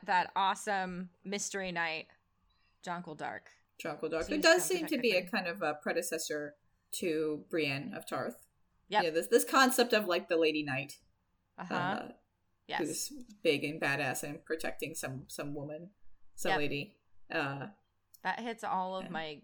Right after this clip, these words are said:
Speaker 1: my queer feelings. That's, like, one of my
Speaker 2: I
Speaker 1: favorite pairings.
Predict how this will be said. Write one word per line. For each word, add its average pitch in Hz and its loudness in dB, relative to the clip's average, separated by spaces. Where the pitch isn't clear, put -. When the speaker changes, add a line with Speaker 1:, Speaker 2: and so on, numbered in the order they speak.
Speaker 1:
my 151 -8
queer 151 -8
feelings. 147 -12
That's, - -12
like, 180 -2
one 202 0
of 233 10
my 302 10
Speaker 2:
I 453 2
Speaker 1:
favorite 180 -2
pairings. 160 0